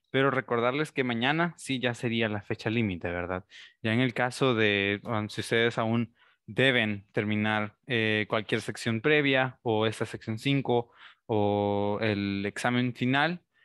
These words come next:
sí sería muy aconsejable y deseable que lo logren hacer, pues, ya sea esta noche o mañana durante, durante el día, porque en muchas ocasiones ya a eso de las seis de la tarde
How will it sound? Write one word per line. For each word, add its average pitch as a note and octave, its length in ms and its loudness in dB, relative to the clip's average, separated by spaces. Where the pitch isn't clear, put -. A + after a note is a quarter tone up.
sí C3+ 260 0
sería A#2+ 440 2
muy A#2+ 420 2
aconsejable A#2+ 720 -2
y D3+ 140 -2
deseable C3+ 640 0
que B2 500 4
lo A#2+ 140 2
logren A2+ 420 0
hacer, A2 460 -2
pues, G#2 160 -6
ya G#2+ 100 0
sea A#2 200 0
esta B2+ 180 -2
noche G3+ 480 2
o C#3 140 2
mañana A#2 640 0
durante, G2+ 680 -2
durante G2+ 320 -2
el C#3+ 120 0
día, D3 240 4
porque B2+ 540 0
en B2 160 2
muchas D3 240 2
ocasiones D#3+ 760 0
ya B2+ 440 2
a B2+ 80 2
eso C3 220 -4
de B2 60 0
las - 320 -4
seis D#3 320 0
de D3 100 2
la C3 160 0
tarde E3+ 400 2